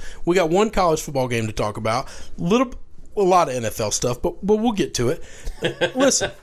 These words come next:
Speaker 1: this is our forum. It's a slow college week. We're gonna do this. My wife and I left there both feeling, A, I love the story.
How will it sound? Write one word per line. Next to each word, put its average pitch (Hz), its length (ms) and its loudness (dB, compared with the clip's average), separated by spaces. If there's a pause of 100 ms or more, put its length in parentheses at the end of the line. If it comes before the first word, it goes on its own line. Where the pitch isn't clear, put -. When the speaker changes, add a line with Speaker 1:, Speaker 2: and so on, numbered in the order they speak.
(320)
Speaker 1:
this 220 180 0
is 196 60 -2
our 170 100 4
forum. 202 380 2 (380)
It's 175 180 2
a 170 40 0
slow 196 440 4 (160)
college 185 320 0
week. 247 260 -2
We're 190 140 4
gonna 233 160 2
do 226 140 0
this. 131 260 -2 (1120)
My 202 280 2
wife 123 400 0
and 131 100 0
I 123 220 0
left 170 340 0
there 120 300 -4 (400)
both 180 240 4
feeling, 147 600 0
A, 170 340 2 (140)
I 127 60 -2
love 139 200 2
the 123 60 -8
story. 120 440 -2